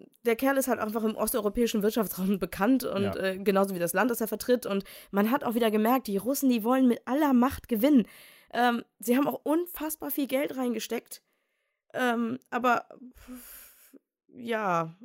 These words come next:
Speaker 1: ja, es ist
Speaker 2: Also was wir da auf der Bühne gesehen haben, waren einfach eine, äh, völlige Überfrachtung von dem, was wir von Mons aus letzten Jahr gesehen haben.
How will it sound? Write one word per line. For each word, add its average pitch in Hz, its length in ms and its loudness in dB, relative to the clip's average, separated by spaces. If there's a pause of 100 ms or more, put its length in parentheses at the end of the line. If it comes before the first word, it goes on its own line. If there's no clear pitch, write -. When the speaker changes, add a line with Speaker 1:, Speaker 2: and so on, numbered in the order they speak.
(120)
Speaker 1:
ja, 214 560 2
es - 180 -10
ist - 220 -6
Speaker 2:
Also 139 120 4
was 147 140 8
wir 165 60 6
da 156 60 8
auf 147 60 6
der 139 100 6
Bühne 151 180 8
gesehen 139 240 6
haben, 131 200 6
waren 117 260 2
einfach 113 300 -4
eine, 101 420 -4
äh, 98 260 -8
völlige 156 380 -2
Überfrachtung 131 720 -2
von 110 240 0
dem, 127 280 2
was 113 200 -2
wir 104 140 -2
von 92 220 -6
Mons 110 300 -2
aus - 220 -16
letzten 135 320 -6
Jahr 120 160 -2
gesehen 113 400 0
haben. 110 320 0